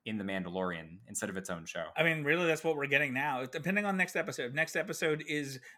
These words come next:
Speaker 2: Mando and Grogu going to help Boba, then it's, it really is just a teaser for Mando season three.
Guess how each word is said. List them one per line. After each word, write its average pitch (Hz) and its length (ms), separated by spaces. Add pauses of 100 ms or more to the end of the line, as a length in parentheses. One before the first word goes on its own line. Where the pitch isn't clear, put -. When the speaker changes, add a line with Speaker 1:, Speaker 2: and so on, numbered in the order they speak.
Speaker 2:
Mando 143 500
and 139 180
Grogu 135 400
going 127 240
to 127 100
help 131 200
Boba, 127 400
then 127 160
it's, - 240
it 139 180
really 139 300
is 135 140
just 123 160
a 113 40
teaser 131 420
for 123 120
Mando 123 380
season 110 320
three. 95 100